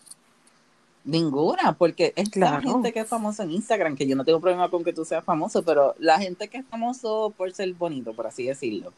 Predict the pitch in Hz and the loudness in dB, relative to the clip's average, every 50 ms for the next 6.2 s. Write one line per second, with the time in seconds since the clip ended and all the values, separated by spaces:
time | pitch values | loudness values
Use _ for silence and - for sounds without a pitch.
0 | - - _ _ _ _ _ _ _ - 147 143 139 143 143 147 156 170 185 202 | -20 -20 _ _ _ _ _ _ _ 0 2 2 4 4 2 2 2 0 0 0
1 | 208 226 240 247 240 262 226 226 - 175 151 143 143 - 180 175 175 180 180 185 | 2 2 2 4 4 2 0 0 0 0 0 0 0 -2 0 0 2 2 2 2
2 | 202 208 - 196 180 180 - - - 262 285 311 - 240 220 226 _ - 185 165 | 0 -2 -2 0 0 0 -2 -4 -6 -8 -4 0 0 0 0 0 _ 0 2 2
3 | 165 160 - 156 165 - 156 135 117 117 - - _ - - - - 170 160 - | 2 0 -2 -2 -4 -2 -2 -4 -4 -6 -10 -18 _ -20 -12 -6 -2 -2 0 0
4 | 165 156 170 170 - 170 170 185 214 233 208 170 160 - 165 143 - 151 147 147 | -2 -2 -4 -2 2 2 2 2 2 2 0 0 0 -2 -4 -4 -2 -2 -2 -2
5 | 151 143 151 156 165 185 190 180 170 165 160 - 180 180 175 165 156 139 131 - | -2 -2 -2 -2 -2 -2 0 0 -2 -2 -2 -2 -2 -2 0 -2 -4 -4 -4 -4
6 | 127 113 110 - | -4 -4 -4 -4